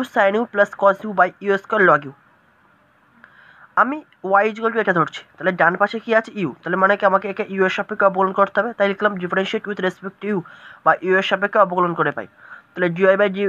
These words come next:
is equal to d by g of এই জিনিসটা, U sin U plus cos U by U square log U। তাহলে মানে কি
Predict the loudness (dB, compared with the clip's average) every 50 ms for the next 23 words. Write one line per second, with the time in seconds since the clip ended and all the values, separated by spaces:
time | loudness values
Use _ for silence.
0 | 0 -2 -2 -2 0 2 2 2 0 -4 -10 -12 _ _ _ _ -12 -10 -2 2
1 | 2 2 2 0 -2 0 2 4 4 2 2 _ _ _ -6 -6 -4 -2 -4 -4
2 | -4 -6 -8 -8 -8 _ _ -8 -8 -8 -6 -4 0 0 2 2 0 -2 0 0
3 | -2 -2 -2 0 0 0 0 0 0 0 0 -2 -2 -4 -4 -4 -2 -2 -2 -2
4 | 0 2 2 2 0 -4 -16 -18 -20 -20 -20 -20 _ -2 0 2 2 2 0